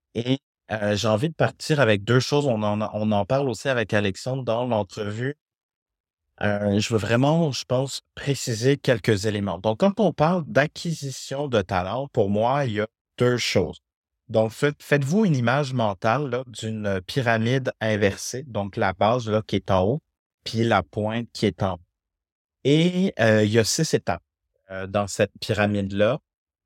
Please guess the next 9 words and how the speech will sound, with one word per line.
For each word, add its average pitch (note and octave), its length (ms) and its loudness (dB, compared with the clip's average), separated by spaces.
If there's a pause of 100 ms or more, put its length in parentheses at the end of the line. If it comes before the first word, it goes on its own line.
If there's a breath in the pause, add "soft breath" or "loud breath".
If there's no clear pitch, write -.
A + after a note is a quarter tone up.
(140)
Et B2+ 180 4
c'est, - 440 -6 (480)
euh, G#2 360 4
divisé A#2 480 2
donc B2+ 360 4 (120)
en A2 200 6
deux, C3 200 0
en B2+ 140 2
deux A2+ 260 -4